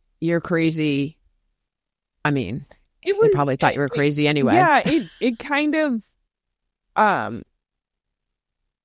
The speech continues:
Speaker 2: um, you know, when one person heals in a family,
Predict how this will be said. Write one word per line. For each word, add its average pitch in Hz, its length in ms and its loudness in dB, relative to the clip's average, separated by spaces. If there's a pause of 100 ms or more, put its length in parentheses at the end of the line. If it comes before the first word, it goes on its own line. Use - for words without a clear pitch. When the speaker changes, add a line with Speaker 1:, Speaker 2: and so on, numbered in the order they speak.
(320)
Speaker 2:
um, 202 640 0 (360)
you 277 140 4
know, 370 120 4
when 330 180 2
one 349 200 2
person 359 420 0
heals 220 680 -2
in 208 160 -4
a 185 80 -2
family, 180 840 -6